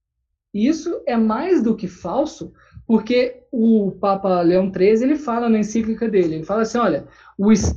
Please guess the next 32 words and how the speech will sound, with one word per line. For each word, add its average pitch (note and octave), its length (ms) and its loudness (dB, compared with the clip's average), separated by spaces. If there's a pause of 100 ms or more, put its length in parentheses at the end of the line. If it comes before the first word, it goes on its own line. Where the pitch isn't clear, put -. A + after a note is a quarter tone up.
(120)
a, F#3 300 -4
a - 20 -4
família G#3+ 840 0
é F#3 80 -2
anterior B3 680 2
ao B3 100 2
Estado. C3+ 480 -10 (1300)
A F#3+ 100 -6
família A#3 480 -2
é D4+ 40 0
anterior B3+ 360 0
ao G#3 60 0
Estado. C#3+ 440 -8
Então, C4 380 -2
o B3 80 4
Estado, G#3+ 800 -4 (300)
ele G#3 140 0
só A#3 260 -2
serve A3+ 480 -2
pra A#3+ 140 -2
ser-, G#3 380 -2 (200)
pra F#3 100 0
servir G#3+ 520 2
a A#3 60 2
família. C4+ 500 0 (1040)
Ele F#3+ 180 4
só B3+ 260 -2
existe C4 680 0 (460)
pra A3+ 120 2
servir A#3+ 540 0
as - 140 -4
famílias. C#3+ 640 -6